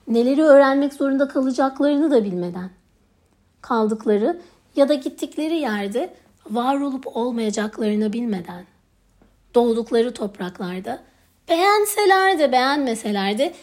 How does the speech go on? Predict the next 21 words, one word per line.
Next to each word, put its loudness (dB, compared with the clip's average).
bir -2
toplumun 2
evladı 4
olarak 2
bir 0
yerleri, 2
bir -14
tanınırlıkları 4
varken -2
gittikleri -2
yerde, 0
kalabalıklarda 0
hiç -10
kimse 6
olma 6
riskini -4
alarak 2
gidiyorlar. -4
Ama 0
bu -2
risk 0